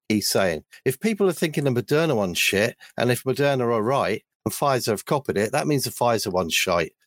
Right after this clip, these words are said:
So let's just take that positiveness out of it, because it is all garbage.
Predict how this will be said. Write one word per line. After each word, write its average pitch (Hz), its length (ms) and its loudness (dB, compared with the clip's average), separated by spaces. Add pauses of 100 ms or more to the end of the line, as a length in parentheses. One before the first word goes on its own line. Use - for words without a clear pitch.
So 120 220 -2
let's 131 280 -2
just - 240 -2
take 110 240 0
that - 240 -2
positiveness 90 720 0
out 87 200 2
of 82 120 -2
it, 87 160 0 (180)
because 123 300 0
it 139 120 -2
is 151 280 0
all 120 420 -2 (100)
garbage. 110 600 0